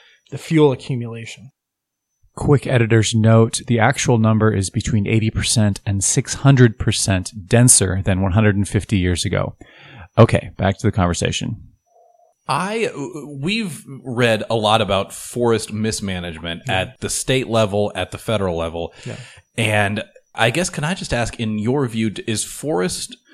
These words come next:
Speaker 3: mismanagement, is, is good forest management clearing out enough of the forest to make room for
Speaker 1: Yeah.
Speaker 3: peop-, you know,
Speaker 1: Yeah.
Speaker 3: people, duh,
Speaker 1: In,
Speaker 3: Nick,
Speaker 1: in,
Speaker 3: trees
Speaker 1: yeah.
Speaker 3: to grow at their regulated rate? Or, like, or what, what has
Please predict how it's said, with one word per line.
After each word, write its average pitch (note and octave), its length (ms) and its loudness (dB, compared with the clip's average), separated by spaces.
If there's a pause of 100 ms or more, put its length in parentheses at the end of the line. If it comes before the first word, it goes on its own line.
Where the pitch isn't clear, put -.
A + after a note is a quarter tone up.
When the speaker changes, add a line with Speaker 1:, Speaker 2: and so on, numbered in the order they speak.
(180)
Speaker 3:
mismanagement, G#2+ 800 0
is, G#2+ 300 -4
is A2 200 -4
good E3 380 -2
forest C3 380 -4
management G#2 640 -4 (600)
clearing D3+ 560 -2
out A#2 340 2
enough G#2 640 -4 (140)
of A#2 260 4
the A2 60 -6
forest B2 480 2
to B2 80 0
make A2 260 -2
room A2+ 320 0
for G2 560 0
Speaker 1:
Yeah. C3 160 -8 (100)
Speaker 3:
peop-, A#2+ 280 0
you A2+ 240 0
know, G2+ 140 -2
Speaker 1:
Yeah. F#2+ 140 -8
Speaker 3:
people, - 420 -4 (240)
duh, E2+ 240 -2 (100)
Speaker 1:
In, G3+ 80 4
Speaker 3:
Nick, G#2+ 120 4
Speaker 1:
in, F3+ 220 2
Speaker 3:
trees B2+ 340 4
Speaker 1:
yeah. - 40 -6
Speaker 3:
to G2+ 80 -4
grow G2+ 400 4
at G2+ 220 -4
their G2 120 0
regulated F#2+ 460 -2
rate? C#3 260 2
Or, A#2+ 120 2
like, A2 200 0
or A#2 140 2
what, A#2+ 260 0
what A#2 380 -2
has B2+ 540 -2